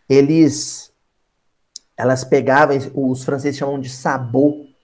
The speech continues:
escreve sabote, com T no final. E aí elas iam lá e iam se vingar do, do patrão, né? Pegava o sabor e enfiava no meio da engrenagem da máquina pra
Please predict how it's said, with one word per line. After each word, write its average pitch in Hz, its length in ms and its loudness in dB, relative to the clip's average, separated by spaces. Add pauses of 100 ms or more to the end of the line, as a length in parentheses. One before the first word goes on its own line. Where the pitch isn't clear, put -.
(600)
escreve 139 320 2
sabote, 139 920 2
com 131 140 -6
T 131 300 -2
no 120 100 -4
final. 107 460 -10 (1400)
E 135 100 0
aí 135 540 -2 (100)
elas 131 380 -4
iam 131 160 -2
lá 127 340 0
e 139 180 0
iam 143 140 4
se - 180 0
vingar 127 640 2
do, 127 240 -2 (260)
do 131 160 -2
patrão, 131 800 2 (640)
né? 147 400 0
Pegava 147 400 6
o 147 40 4
sabor 147 880 4 (540)
e 139 60 -4
enfiava 151 560 4
no 147 140 4
meio 165 340 6
da 175 100 8
engrenagem 147 720 6
da 127 140 2
máquina 156 580 2
pra 170 480 2